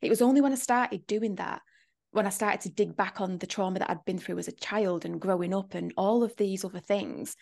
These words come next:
did I realise that all of that, how damaging it can be, like, how damaging your past can be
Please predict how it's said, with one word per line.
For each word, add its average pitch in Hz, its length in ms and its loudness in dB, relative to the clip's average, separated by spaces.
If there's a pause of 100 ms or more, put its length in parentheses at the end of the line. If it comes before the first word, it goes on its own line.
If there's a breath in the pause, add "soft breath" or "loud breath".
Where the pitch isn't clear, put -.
(440 soft breath)
did 208 120 6
I 185 60 6
realise 185 600 2
that - 240 -4 (560)
all 214 240 4
of 190 200 -6
that, 185 140 0
how 220 340 0
damaging 214 480 0
it 156 120 -6
can 175 200 -8
be, 185 320 -2
like, - 160 -2
how 190 340 2 (400 loud breath)
damaging 196 420 0
your 170 80 -2
past - 300 -8
can 202 100 -4
be 196 140 2